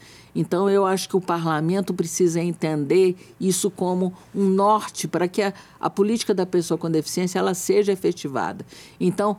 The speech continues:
a partir de todos os temas que tem na lei brasileira, a gente tem que desenvolver o, desenvolver a discussão nesse sentido. A questão da mulher, da maternidade,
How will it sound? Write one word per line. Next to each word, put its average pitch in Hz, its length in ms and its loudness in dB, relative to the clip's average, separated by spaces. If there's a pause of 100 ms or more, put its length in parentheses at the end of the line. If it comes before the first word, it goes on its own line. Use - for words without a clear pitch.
(120)
a - 140 0
partir 233 400 -2
de 185 140 -6
todos 294 300 0
os 277 200 0
temas 190 320 -2
que 165 120 -8
tem 151 160 2
na 147 80 0
lei 143 180 4
brasileira, 143 800 2 (340)
a 160 140 0
gente 180 400 0
tem 180 240 -2
que 196 300 -2 (260)
desenvolver 190 640 2
o, 170 400 2
desenvolver 175 720 4
a 185 80 2
discussão 196 580 -4
nesse 185 200 0
sentido. 131 440 -4 (220)
A 208 100 0
questão 185 380 0
da 156 100 0
mulher, 139 480 2
da 147 160 -2
maternidade, 135 880 0